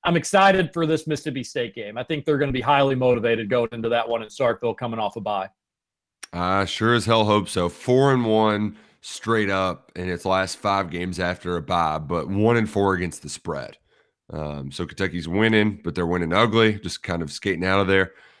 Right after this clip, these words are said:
Speaker 2: Uh, probably gonna be near a pick 'em because Mississippi State's gonna run up the score on Vandy next week. Uh, so, you know, uh, we'll, we'll, we'll learn on Sunday. We will find out today, kickoff time for that game in Starkville. Got a feeling it's gonna be a night game, Halloween weekend,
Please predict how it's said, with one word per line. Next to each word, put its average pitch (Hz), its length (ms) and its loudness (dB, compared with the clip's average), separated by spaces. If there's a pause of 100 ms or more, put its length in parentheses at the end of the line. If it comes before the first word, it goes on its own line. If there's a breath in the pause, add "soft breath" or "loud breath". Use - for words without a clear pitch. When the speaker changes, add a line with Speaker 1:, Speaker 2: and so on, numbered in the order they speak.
(360 soft breath)
Speaker 2:
Uh, 80 260 -2
probably 123 540 4
gonna 110 200 2
be 104 500 2
near 95 400 4
a - 40 2
pick 113 300 -2
'em 123 160 4
because 98 260 0
Mississippi 98 360 0
State's 95 320 -2
gonna 85 160 -2
run 82 180 0
up 87 100 -2
the 82 80 -10
score 92 260 0
on 85 100 0
Vandy 87 320 -2
next 101 260 -2
week. 107 280 2 (540)
Uh, 80 360 -6
so, 78 640 -4
you 78 160 -8
know, 65 180 -14 (140)
uh, 73 80 -8 (100)
we'll, 85 180 0
we'll, 101 180 4
we'll 104 240 4
learn 104 200 4
on 92 160 2
Sunday. 92 320 2
We 95 140 0
will 139 160 6
find 120 220 2
out 98 140 2
today, 90 360 -2 (320 soft breath)
kickoff 104 400 2
time 87 260 -6
for 110 200 -2
that 92 160 0
game 90 200 -2
in 80 60 -8
Starkville. 80 480 -4 (260 soft breath)
Got 151 160 4
a 170 60 2
feeling 135 340 6
it's 98 120 0
gonna 107 120 0
be 95 120 2
a - 20 -2
night 90 280 -2
game, 78 280 -10
Halloween 95 440 -2
weekend, 98 560 -2